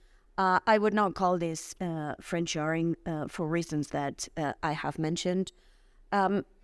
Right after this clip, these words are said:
but it is, you know, it's a, it's a reality that,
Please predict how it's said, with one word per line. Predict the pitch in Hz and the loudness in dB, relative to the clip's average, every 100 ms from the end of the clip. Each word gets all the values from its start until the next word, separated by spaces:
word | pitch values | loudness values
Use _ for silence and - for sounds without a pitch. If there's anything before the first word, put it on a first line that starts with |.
| _ | _
but | 254 - | 0 2
it | 247 254 | 0 0
is, | 240 - - _ - - | -2 -4 -16 _ -20 -4
you | 226 196 | 0 2
know, | 196 - | 2 2
it's | 220 214 | 0 2
a, | 202 - | 2 2
it's | 190 190 | 0 2
a | 180 | 4
reality | 180 175 202 202 302 370 - - - | 4 4 2 2 0 0 -6 -18 -8
that, | 180 170 - - | -4 -2 -4 -8